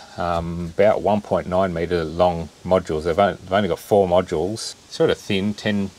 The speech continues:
centimeters by thirty centimeters, but one point nine meters long. So that's really hard usually to fit into a, an E V conversion, but it's actually an ideal size to fit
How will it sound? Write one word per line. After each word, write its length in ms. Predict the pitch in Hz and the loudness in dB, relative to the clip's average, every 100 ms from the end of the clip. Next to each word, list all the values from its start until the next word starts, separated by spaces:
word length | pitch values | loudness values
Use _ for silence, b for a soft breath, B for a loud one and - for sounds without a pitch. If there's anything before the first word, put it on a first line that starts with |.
| - | -6
centimeters 640 | 113 107 107 101 104 101 | -2 0 0 0 -2 -4
by 200 | - 85 | -2 -2
thirty 300 | - 107 107 | 0 0 0
centimeters, 580 | - 110 110 110 113 - | -2 -2 0 2 2 0
but 200 | - 78 - - B B - | -4 -4 -6 -20 B B -2
one 200 | 101 95 | 0 0
point 280 | - 98 92 | 0 0 2
nine 240 | 98 104 | 2 4
meters 300 | 101 98 95 | 4 2 0
long. 280 | 104 117 123 B B B B | 2 2 0 B B B B
So 120 | - | 2
that's 300 | 107 160 - | 4 4 0
really 260 | 101 131 120 | 2 6 6
hard 300 | 98 101 101 | 6 4 4
usually 460 | 92 101 95 82 82 | 2 0 2 2 2
to 80 | |
fit 240 | 85 - 90 | 0 -2 0
into 460 | 90 90 92 85 | -2 -2 0 2
a, 340 | 82 82 82 - | 4 4 2 -2
an 160 | 87 | -4
E 160 | 87 87 | -2 -2
V 240 | 85 82 | -2 -4
conversion, 680 | - 87 82 85 82 87 80 - B B B B - | -4 -8 -2 -2 -2 -6 -8 -12 B B B B 2
but 220 | 87 - - | 2 2 -8
it's 340 | 104 - - | -10 -6 -2
actually 480 | 127 - - 160 135 | 0 0 4 4 6
an 100 | 101 | 4
ideal 640 | 101 104 101 85 - 90 87 | 6 6 4 0 -2 0 0
size 500 | - 90 85 85 - | 2 4 4 2 -4
to 400 | - 92 85 80 | -4 -2 0 -2
fit 420 | - - 85 - | -6 -6 -6 -6